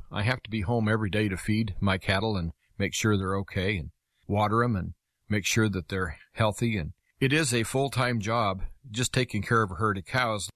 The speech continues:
let alone all the extra things that I'm doing. And I tell you all of this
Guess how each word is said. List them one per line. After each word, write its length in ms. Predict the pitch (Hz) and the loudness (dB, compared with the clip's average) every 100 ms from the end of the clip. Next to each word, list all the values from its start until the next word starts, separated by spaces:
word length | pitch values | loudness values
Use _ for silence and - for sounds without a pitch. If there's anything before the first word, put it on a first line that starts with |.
| _ | _
let 180 | 117 127 | 2 2
alone 280 | 110 123 117 | 4 4 4
all 160 | 110 | 2
the 120 | 104 | 0
extra 360 | 107 117 - 110 | -2 -2 -2 -4
things 340 | - 107 107 | -2 -2 -2
that 100 | 98 | -2
I'm 200 | 95 95 | -2 -2
doing. 340 | 98 147 92 82 _ _ _ _ _ _ _ _ _ _ _ - | 2 2 0 -4 _ _ _ _ _ _ _ _ _ _ _ -2
And 120 | 120 | 0
I 100 | 123 | 0
tell 260 | 117 165 180 | 0 2 4
you 220 | 156 127 | 4 6
all 220 | 127 123 | 6 4
of 80 | 110 | 0
this 400 | 110 113 - - | -2 -2 -2 -6